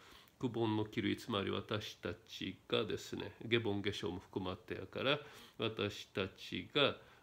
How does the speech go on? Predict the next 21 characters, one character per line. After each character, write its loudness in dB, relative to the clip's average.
お-、 2
浄 4
土 2
に 0
往 2
生 2
す -6
る -4
こ -4
と 0
が 2
で 2
き -2
る 2
と 2
い 4
う 4
文 2
脈 -2
で 2
「元 4